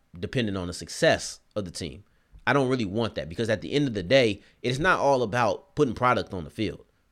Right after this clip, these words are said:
It ain't just about that. It's about dollars. It's about how much money you can generate for the city of Memphis. And that's the reason that a lot of people who, who were on the negative side of this were talking about. They said, "Man, Southern travel's great. fam and that rivalry will be great."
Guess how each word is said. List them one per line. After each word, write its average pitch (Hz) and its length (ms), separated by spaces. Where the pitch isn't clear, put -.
It 101 80
ain't 135 200
just 127 180
about 92 300
that. - 260
It's - 120
about 98 380
dollars. 98 460
It's 110 100
about 110 160
how 139 120
much 135 200
money 120 320
you 110 160
can 92 240
generate 98 580
for 151 160
the 101 80
city 95 260
of 78 60
Memphis. - 340
And 90 100
that's 208 180
the 165 100
reason 131 300
that 95 100
a - 20
lot 120 220
of 107 100
people 110 260
who, 113 320
who 107 100
were 107 260
on 139 160
the 135 60
negative 143 340
side 156 260
of 151 80
this 160 300
were 110 120
talking 107 260
about. 78 120
They 90 60
said, 95 180
"Man, 82 140
Southern 110 360
travel's 95 400
great. 92 320
fam 117 280
and 123 200
that 95 120
rivalry 98 380
will 87 80
be 73 100
great." 98 340